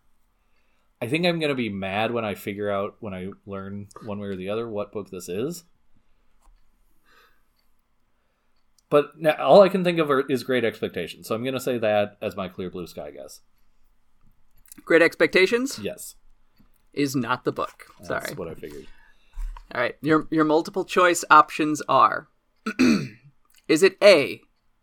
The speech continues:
Speaker 2: Mayor of Casterbridge? Is it B, Jane Eyre? Or is it C,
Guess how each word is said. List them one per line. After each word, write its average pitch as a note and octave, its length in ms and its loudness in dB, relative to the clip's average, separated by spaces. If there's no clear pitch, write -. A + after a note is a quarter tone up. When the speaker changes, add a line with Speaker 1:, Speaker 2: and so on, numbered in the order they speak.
Speaker 2:
Mayor C#3+ 360 2
of C#3+ 120 0
Casterbridge? C#3+ 800 -2
Is C#3 160 -2
it E3 160 2
B, D#3+ 440 0
Jane A3 320 4
Eyre? F#3+ 360 -2
Or C3+ 120 -4
is D3+ 100 0
it F#3 100 2
C, C#3 520 -2